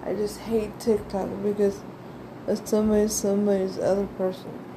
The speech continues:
Why does everybody have to have a TikTok or have to have, um, whatever? It pisses me off to the point where I don't wanna even be on my phone at all. Just, like, have the apps that came with the phone.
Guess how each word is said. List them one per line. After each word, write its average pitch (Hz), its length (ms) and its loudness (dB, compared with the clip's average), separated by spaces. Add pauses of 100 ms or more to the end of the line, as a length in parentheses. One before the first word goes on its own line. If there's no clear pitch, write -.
(360)
Why 226 240 4
does - 200 2
everybody 202 800 -2
have 196 200 -4
to 196 100 0
have 175 280 2 (140)
a - 140 -8
TikTok 208 480 2 (680)
or 180 140 -2
have 180 320 0
to 175 160 0
have, 170 380 0 (180)
um, 175 600 -6
whatever? - 560 2 (540)
It 220 200 0
pisses 202 520 -2
me 190 100 -2
off 196 220 0
to - 120 -4
the 185 60 0
point 190 280 0
where 165 160 0
I 156 240 0
don't 180 360 0
wanna 196 360 0
even 190 440 0
be 180 140 0
on 180 340 2
my 156 180 2
phone 160 360 -6
at 175 180 -8
all. 170 260 -4 (760)
Just, - 240 -12
like, 170 220 -2 (340)
have 190 300 4
the 202 40 2
apps 196 440 -2
that 185 180 0
came 185 340 -4
with 190 220 -2
the 165 100 -6
phone. - 320 -8